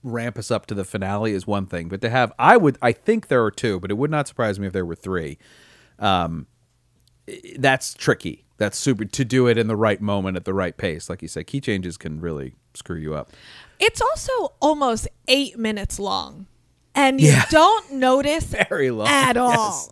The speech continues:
Speaker 2: I mean, just,
Speaker 1: Yeah.
Speaker 2: I am transfixed at every point of that opening number. I love it.
Speaker 1: But then you go right into So What, which is a song that I guar-, like, again, I think most people have never heard.
Speaker 2: Yeah,
Speaker 1: And
Speaker 2: right?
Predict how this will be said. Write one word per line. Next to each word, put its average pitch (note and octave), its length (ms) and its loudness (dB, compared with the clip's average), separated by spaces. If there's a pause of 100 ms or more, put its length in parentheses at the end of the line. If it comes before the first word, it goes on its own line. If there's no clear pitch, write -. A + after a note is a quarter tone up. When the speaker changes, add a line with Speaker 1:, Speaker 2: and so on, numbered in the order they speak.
Speaker 2:
I C4 120 2
mean, B3+ 260 -4
just, D#4 360 0
Speaker 1:
Yeah. - 140 -12
Speaker 2:
I D#4 220 2
am B3 320 -2
transfixed B3+ 1000 -4
at A3+ 200 -4
every A#3+ 360 -4
point G#3 460 -10
of A3 220 -6
that G#3 360 -8
opening G#3+ 420 -6
number. G3+ 420 -10
I G#3+ 160 -6
love A#3+ 360 -4
it. - 120 -12
Speaker 1:
But - 120 -12 (680)
then A3 240 4
you C4 120 6
go F3 200 10
right D3+ 260 8
into A#2 720 2
So C3 300 4
What, A2+ 440 2 (1400)
which D#3 180 4
is D#3 160 4
a C#3+ 80 0
song D3 360 6
that C#3 120 6
I C3+ 160 8
guar-, C3 380 4
like, A#2+ 280 4
again, A#2 380 0
I G#2+ 80 -2
think G#2 200 -4
most A2+ 220 -2
people A2 220 -2
have G#2 80 -2
never G2+ 200 0
heard. F2+ 460 -2
Speaker 2:
Yeah, A#3+ 140 -4
Speaker 1:
And G#2+ 400 2
Speaker 2:
right? B3+ 260 -4